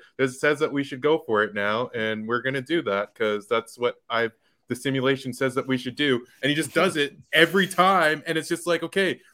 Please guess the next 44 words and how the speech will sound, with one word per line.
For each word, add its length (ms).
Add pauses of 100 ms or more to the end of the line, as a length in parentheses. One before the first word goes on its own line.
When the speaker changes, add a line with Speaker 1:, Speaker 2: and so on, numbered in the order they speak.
(120)
Speaker 1:
this 160
is 140
the 180
actual 460
game 600 (300)
that 260
decides 500
if 100
you 80
get 140
to 80
play 320
again 340
or 140
not." 300 (420)
And 640
you're 160
Speaker 2:
Yeah. 80
Speaker 1:
both 300
playing 300
to 60
win. 460 (220)
And 80
I 60
get 280
it. 180
Like, 220 (200)
down 180
the 80
line, 360
like, 300 (140)
obviously 480
all 140
of 100
the 60
forks 320
that 100
he 60
went 340
for 260
were 120
great, 340
but, 160
like, 240